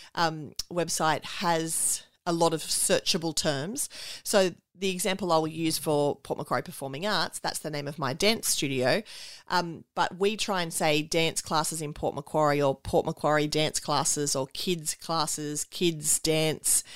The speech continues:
We try and say that a lot <laughs> as part of the copy on our website because we know that when people are searching for us, that's the terms that they're using. Dance classes, Port Macquarie,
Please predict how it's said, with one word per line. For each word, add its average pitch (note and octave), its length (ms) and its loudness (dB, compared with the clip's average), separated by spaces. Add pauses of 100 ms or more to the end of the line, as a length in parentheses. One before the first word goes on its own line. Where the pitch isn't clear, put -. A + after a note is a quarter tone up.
(360)
We F#3+ 140 -2
try G3 240 0
and F3+ 120 -4
say D#3+ 240 0
that D3 280 -2
a C#3 100 -4
lot D3 340 -4 (100)
<laughs> F#3+ 100 -4
as E3+ 180 0
part D#3+ 240 0
of D3+ 80 -6
the - 80 -8
copy D#3 380 -4
on D3+ 120 -2
our C#3 160 0
website C#3+ 480 0
because D#3+ 300 -4
we D#3+ 100 0
know D#3+ 260 4
that D3+ 160 0
when C3+ 140 -2
people D3+ 280 -4
are D3+ 80 -4
searching E4 400 0
for - 160 -2
us, C3 180 0
that's - 260 -2
the C#3 100 -10
terms C#3 300 -4
that D#3+ 80 -12
they're C#3+ 100 -4
using. C3 340 -8
Dance F3 260 2
classes, C3 320 -2
Port - 200 -8
Macquarie, A#2+ 400 -4